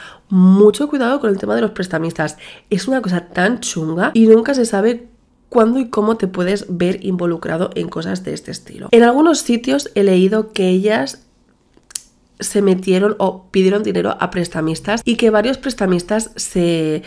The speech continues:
se presentaron en su casa. Vuelvo a repetir, no sé si esta información es cierta,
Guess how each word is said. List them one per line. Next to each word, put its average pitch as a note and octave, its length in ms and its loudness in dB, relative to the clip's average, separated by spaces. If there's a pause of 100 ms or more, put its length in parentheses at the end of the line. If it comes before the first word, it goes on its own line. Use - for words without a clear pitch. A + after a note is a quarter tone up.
(200)
se F#3+ 220 -2
presentaron F3 420 -2
en F#3 80 2
su A3 160 -6
casa. - 440 -12 (260)
Vuelvo F#3+ 220 4
a - 20 2
repetir, D#3+ 500 -4
no A3+ 280 2
sé C4 200 -2
si A#3 140 -4
esta A3 160 -2
información F#3+ 480 -2
es F#3 160 -2
cierta, - 420 -10